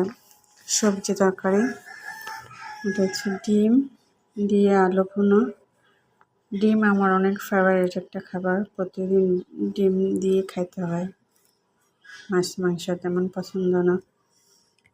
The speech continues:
কিন্তু এই যে ডিম আমার অনেক পছন্দ। একটা কলা খাবো আর চা খাবো। তো এখন শুরু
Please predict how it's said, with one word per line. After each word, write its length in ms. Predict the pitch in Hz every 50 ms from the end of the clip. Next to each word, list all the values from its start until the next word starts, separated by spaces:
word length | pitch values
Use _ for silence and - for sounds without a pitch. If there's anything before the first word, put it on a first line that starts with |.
| _ _ _
কিন্তু 260 | - 190 185 180 180 196 180
এই 60 | 175 175
যে 80 | - 185 180 180 -
ডিম 220 | 190 185 190 190 190 190 190
আমার 160 | 190 190 185 185
অনেক 160 | 185 185 190 190 _ -
পছন্দ। 380 | 196 - - - 214 214 214 208 208 202 190
একটা 160 | 196 - 196 185 -
কলা 240 | - 196 190 196 196 202 -
খাবো 280 | _ - 214 208 226 247 277 285 - _ _ _ _ _ _ _ _ _ _ _ _ _ _ _ _ _ _ _ _ _ _
আর 120 | 190 180 180 - -
চা 140 | 190 180 170 170 -
খাবো। 280 | - 196 180 175 175 175 175 - _ _ _ _ _ _ _ _ _ _ _ _ _ _ _ _ _ _ _ _ _ _ _ _ _ _ _ _ - - - - _ _ _ _ _ _ _ 196 196 190 - -
তো 100 | 196 185 196 214 208 - - _ - 208
এখন 240 | 208 - - 202 190 190 190 185 - -
শুরু 240 | - 208 202 202